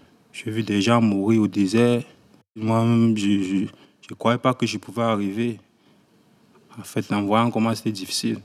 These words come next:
Les gens n'avaient pas à manger, même l'eau à boire qu'on avait pris, qu'on avait pris quand on traversait le désert, c'était à un niveau, on n'avait plus d'eau à boire.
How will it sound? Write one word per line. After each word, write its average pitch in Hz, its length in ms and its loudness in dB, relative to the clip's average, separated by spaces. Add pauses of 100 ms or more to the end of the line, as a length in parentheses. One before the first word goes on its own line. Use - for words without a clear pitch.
(640)
Les 101 60 -6
gens 110 160 0
n'avaient 110 240 0
pas 113 160 0
à - 20 2
manger, 101 520 0
même 113 200 2
l'eau 113 120 0
à 107 100 0
boire 113 340 0 (600)
qu'on 110 160 -2
avait 107 200 0
pris, 95 360 -6
qu'on 107 200 0
avait 107 240 2
pris 117 540 2
quand 104 180 0
on 101 40 -4
traversait 104 420 -4
le 117 80 2
désert, 104 340 -2
c'était - 300 -10
à 113 120 0
un 110 60 0
niveau, 107 320 0
on 113 40 2
n'avait 104 240 -2
plus 110 160 -6
d'eau 107 180 -2
à 107 140 2
boire. 110 320 -2